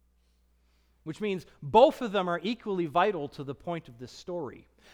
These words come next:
This story is actually about the love of the father who had two very different sons. And so the first son, we know a lot about him. He asked for his inheritance. He basically said, "I wish you were dead, Dad." He took the money and he ran. And he spent it all.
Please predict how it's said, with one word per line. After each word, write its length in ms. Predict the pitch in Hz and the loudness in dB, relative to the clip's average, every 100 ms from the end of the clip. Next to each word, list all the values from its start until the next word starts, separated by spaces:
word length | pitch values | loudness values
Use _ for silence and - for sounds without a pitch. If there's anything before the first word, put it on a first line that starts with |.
| - | -6
This 140 | 233 | -6
story 340 | - 285 254 | -2 -2 0
is 120 | 202 180 | 2 4
actually 360 | 208 - 208 | 2 0 -4
about 240 | 180 190 175 | 0 0 0
the 80 | |
love 280 | 156 175 190 | 0 2 0
of 80 | 165 | -2
the 80 | 135 | -8
father 600 | - 190 214 196 117 - _ _ - - | -4 0 0 -2 -8 -16 _ _ -20 -10
who 160 | - 202 | -4 2
had 260 | 175 160 | 2 2
two 140 | - 214 | -4 -2
very 320 | 196 190 180 | 0 0 0
different 400 | 170 165 160 143 | -2 -4 -6 -8
sons. 720 | - 196 120 95 - - - _ _ _ _ _ _ _ _ _ - | -4 -2 -4 -10 -20 -20 -20 _ _ _ _ _ _ _ _ _ -8
And 120 | 190 220 | -4 0
so 140 | 254 | 2
the 100 | 220 | 2
first 360 | - 302 359 - | 2 0 0 0
son, 260 | 220 220 | 2 2
we 80 | 214 | 0
know 160 | 208 214 | 0 2
a 80 | |
lot 220 | 208 190 196 | 6 6 6
about 260 | 190 202 | 4 2
him. 260 | 175 185 196 | 0 -4 -2
He 140 | 156 | 4
asked 240 | 156 170 - | 4 4 0
for 100 | 190 | -6
his 120 | 175 | -6
inheritance. 520 | 180 156 147 165 151 | -6 -4 -4 -8 -10
He 60 | 151 | -6
basically 420 | 139 139 156 160 | -4 -6 -8 -8
said, 220 | - 143 | -4 -4
"I 60 | 127 | -4
wish 200 | 120 - | -8 -10
you 80 | |
were 80 | 185 | -8
dead, 240 | 190 165 143 | -2 -2 0
Dad." 280 | 135 139 - - - | 0 -2 -4 -20 -14
He 80 | 156 | -8
took 220 | 180 175 | -4 0
the 100 | 214 | 0
money 320 | 175 175 170 | 0 -2 -2
and 80 | 151 | -6
he 80 | 147 | -4
ran. 440 | 156 139 104 92 - _ - | -2 -2 -6 -12 -20 _ -12
And 100 | 139 | -6
he 60 | 180 | -2
spent 420 | 123 - 214 175 | -2 0 0 -2
it 80 | 139 | -6
all. 300 | 104 - | -6 -12